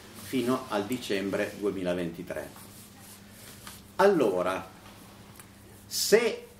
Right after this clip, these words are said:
diciamo, dei vincoli e delle politiche che sono state considerate come una sorta di religione, dei dogmi indiscutibili, vengono sospesi al,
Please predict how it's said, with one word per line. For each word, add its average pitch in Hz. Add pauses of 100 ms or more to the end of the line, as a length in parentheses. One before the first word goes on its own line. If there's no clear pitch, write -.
(240)
diciamo, 117
dei 151
vincoli 110
e 101
delle 143
politiche 104
che 107
sono 151
state 180
considerate 110 (760)
come 120
una 104
sorta 123
di 101
religione, 92
dei 110
dogmi 107
indiscutibili, 87 (800)
vengono 156
sospesi 135
al, 107